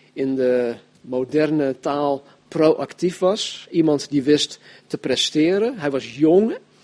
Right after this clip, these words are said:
en hij bekleedde een leidinggevende positie in de maatschappij. En dit, dit wordt je niet zomaar gegeven. En net zoals hij deze dingen, hè, dus de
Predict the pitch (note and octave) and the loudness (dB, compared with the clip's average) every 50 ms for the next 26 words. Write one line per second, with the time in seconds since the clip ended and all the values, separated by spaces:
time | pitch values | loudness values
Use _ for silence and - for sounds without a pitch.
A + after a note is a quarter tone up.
0 | _ - G3+ G3+ A3 A3 F#3 F3 E3+ D3+ C#3+ D3 - D3+ D3 C#3 C#3+ C3+ A#2+ B2+ | _ -2 0 2 2 2 2 2 2 2 0 -2 -2 -2 0 0 0 0 0 -2
1 | C3 B2+ B2 B2+ B2+ B2+ B2 - B2+ A#2 A2+ A#2 A2+ - - A#2 - - C#3+ - | -2 -2 0 0 0 -2 -4 -6 -6 -6 -6 -6 -8 -10 -10 -8 -6 -6 -4 -6
2 | - C3 A#2 A#2 A#2 A2 G#2+ G#2+ - - - - A#2+ A#2+ D3 G3 C4+ D#4 _ _ | -6 -8 -6 -6 -6 -6 -8 -8 -10 -12 -10 -8 -8 -6 -6 -6 -10 -12 _ _
3 | _ _ _ _ _ _ _ _ _ _ _ _ _ _ _ _ _ - - C#3 | _ _ _ _ _ _ _ _ _ _ _ _ _ _ _ _ _ -6 -2 2
4 | F3 G3 D#3+ D#3 D3 D3+ D#3 D#3 G3+ G#3 - - G3+ G3 G3+ F#3+ F3 A3 A3 - | 2 2 2 0 -14 -14 -10 -6 -6 -4 2 4 4 4 4 2 0 0 0 0
5 | - G3+ F#3 F#3 E3+ D#3+ D3+ C#3+ - - - - B3 A#3 G#3 F#3 - A2 F#2+ - | 0 0 0 2 0 0 -2 -2 -6 -10 -12 -6 -2 0 0 0 -2 -6 -16 -18
6 | - _ _ _ _ _ _ _ _ _ _ _ _ _ _ _ _ _ _ _ | -20 _ _ _ _ _ _ _ _ _ _ _ _ _ _ _ _ _ _ _
7 | _ _ _ _ _ _ _ _ _ _ _ - - D3 E3 G#3 A#3 - - A#3 | _ _ _ _ _ _ _ _ _ _ _ -4 0 4 6 6 6 6 4 4
8 | G#3 F3+ F3 - F#3 F#3 F3+ F3+ F3+ F3 - - - _ _ _ - A#2+ - E3 | 4 4 2 0 0 2 4 4 4 2 0 -6 -20 _ _ _ -12 -4 2 4
9 | F#3+ A3+ C4+ A#3+ G#3+ G3 D3 C3+ C#3+ B2+ B2 B2 A2+ B2+ F3 A3 B3 - _ _ | 6 6 4 4 0 -2 0 0 -2 -2 -2 -2 -4 -6 -8 -10 -12 -14 _ _
10 | _ _ _ _ - C#3 D3 F3+ D3+ C3 - C3 A#2 | _ _ _ _ -10 -6 -6 -4 -6 -6 -8 -10 -12